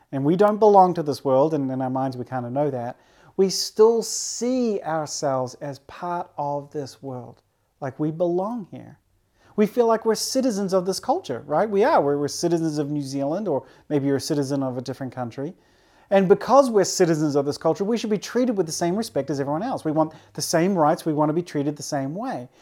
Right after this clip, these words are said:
We shouldn't be attacked for what we believe. And so we become offended and hurt and betrayed.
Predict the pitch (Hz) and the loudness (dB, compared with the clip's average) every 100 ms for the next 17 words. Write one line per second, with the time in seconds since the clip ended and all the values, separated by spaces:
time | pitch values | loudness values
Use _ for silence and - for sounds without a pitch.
0 | _ 220 254 262 220 160 - 151 151 - | _ -2 0 2 2 0 -2 -4 -4 -2
1 | 143 139 143 127 120 117 143 233 _ _ | 0 0 -2 -4 -6 -6 -8 -10 _ _
2 | _ 170 190 214 226 208 208 208 208 190 | _ -8 2 6 8 8 4 2 -2 -6
3 | - - 254 226 147 120 - _ _ _ | -10 -2 0 2 0 -4 -10 _ _ _
4 | _ _ - 170 139 - 233 147 - - | _ _ -10 -8 -8 -4 -2 -2 -6 -20
5 | _ _ _ _ _ 208 143 - 165 120 | _ _ _ _ _ -6 -6 -2 -2 -2